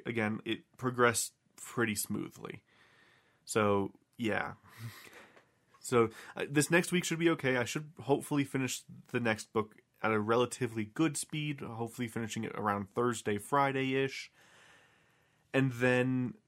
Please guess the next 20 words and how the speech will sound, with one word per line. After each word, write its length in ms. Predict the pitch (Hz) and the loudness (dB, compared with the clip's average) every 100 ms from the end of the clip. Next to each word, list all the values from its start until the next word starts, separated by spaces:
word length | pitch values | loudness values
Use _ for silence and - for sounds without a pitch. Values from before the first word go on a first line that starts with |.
| - | -8
the 140 | 120 | -6
book 240 | 110 139 139 | 2 2 4
after 380 | 95 120 - | 2 2 0
that 260 | 110 107 110 | 2 2 2
is 100 | 113 | -2
gonna 200 | - 151 | -4 -2
be 80 | 156 | -2
a 60 | 143 | 0
little 180 | 147 | 0
bit 160 | 147 139 | -2 -4
troublesome 480 | - 131 127 127 131 | -2 -2 -2 -4 -4
because 280 | 117 113 110 | -2 -4 -2
there's 180 | 110 | -4
a 40 | 110 | 0
lot 140 | 117 | 0
of 60 | 113 | 0
stuff 200 | - 113 | -4 -8
happening 680 | - 110 107 110 107 107 104 _ _ | -2 0 0 -2 -2 -4 -6 _ _
that 460 | - 104 107 110 104 | -18 -2 2 2 2
week, 280 | 101 104 | -2 -2